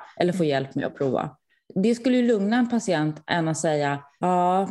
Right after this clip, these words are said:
nej, det, jag vet inte riktigt. Ja, vi kanske, du kanske ska ha en koloskopi", eller, ja, men liksom, att man inte får svaren, för det är det man vill ha när man går till en, en läkare och har problem.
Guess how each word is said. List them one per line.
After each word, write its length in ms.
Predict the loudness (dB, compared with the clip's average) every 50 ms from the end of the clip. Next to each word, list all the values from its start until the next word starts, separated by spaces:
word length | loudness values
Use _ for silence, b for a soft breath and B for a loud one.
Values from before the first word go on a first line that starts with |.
| -2
nej, 440 | 0 0 2 2 2 0 0 -2 -2
det, 200 | -2 -2 -2 0
jag 140 | 0 0 0
vet 220 | 0 -2 -2 -2 -4
inte 200 | -4 -2 -2 -2
riktigt. 400 | -4 -4 -4 -4 -4 -4 -2 -2
Ja, 200 | 0 0 0 0
vi 80 | -2
kanske, 340 | -2 -2 -2 -2 -2 -2 -4
du 120 | -4 -2
kanske 280 | -2 -2 -2 -2 -4 -4
ska 180 | -6 -4 -2 -2
ha 120 | 0 0
en 120 | 0 -2
koloskopi", 680 | -2 -2 -4 -4 -4 -6 -8 -6 -4 -2 -2 -2 -2 -2
eller, 240 | 0 0 0 0 0
ja, 100 | 2 2
men 240 | 2 2 0 0 0
liksom, 420 | 0 0 0 0 0 -2 -2 -4 -6
att 80 | -6
man 140 | -2 0 0
inte 200 | 0 0 -2 -4
får 180 | -8 -8 -6 -6
svaren, 640 | -4 -4 -2 0 0 2 2 2 0 0 0 -2 -2
för 80 | -2
det 80 | -2 0
är 40 | 0
det 80 | 0
man 180 | 0 0 0 0
vill 100 | -2 -2
ha 240 | -2 -2 0 0 0
när 120 | 0 0
man 160 | -2 -2 -2
går 140 | -4 -4 -6
till 160 | -4 -4 -4
en, 200 | -2 -2 -4 -6 -8
en 180 | -6 -4 -2 -2
läkare 420 | -2 -2 -4 -4 -4 -4 -4 -2
och 80 | -2 -2
har 120 | -2 -4
problem. 460 | -4 -6 -6 -4 -4 -4 -4 -4 -4